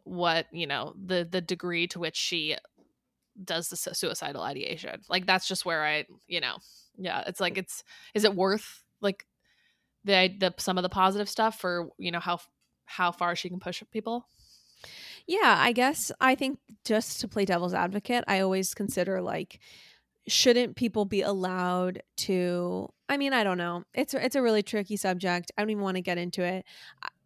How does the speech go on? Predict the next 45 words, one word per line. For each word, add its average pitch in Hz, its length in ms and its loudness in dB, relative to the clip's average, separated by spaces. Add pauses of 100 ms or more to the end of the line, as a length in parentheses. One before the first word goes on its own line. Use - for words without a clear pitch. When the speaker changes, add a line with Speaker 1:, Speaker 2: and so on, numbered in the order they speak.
(160)
Speaker 2:
I - 20 2
think 220 220 -2
there's 208 180 2
just 220 140 -2
a 196 40 -4
part 185 260 0
of 180 80 -2
me 180 120 -4
that 180 260 -2 (480)
thinks, 269 320 -2
you 311 80 2
know, 277 260 0 (920)
adults 214 560 4
with 233 160 4
free 226 280 0
will 220 480 4 (320)
should 208 340 4
be 208 100 8
able 208 220 4
to 214 100 0
make 202 300 2
decisions 208 600 2
and 190 220 0
live 196 160 4
however 196 260 2
they 196 100 4
wanna 196 240 2
live, 208 360 2
even 196 260 2
if 190 100 0
it's 190 140 -4
an, 190 160 -2
in 196 140 0
an 185 220 -2 (200)
unconventional 202 680 -2
environment, 185 540 0
even 226 180 0
if 240 100 -4
they 254 100 0
do 240 180 0
wanna 214 180 0
devote 185 300 -2
themselves 185 460 -4
full 202 160 -4
time 180 380 -4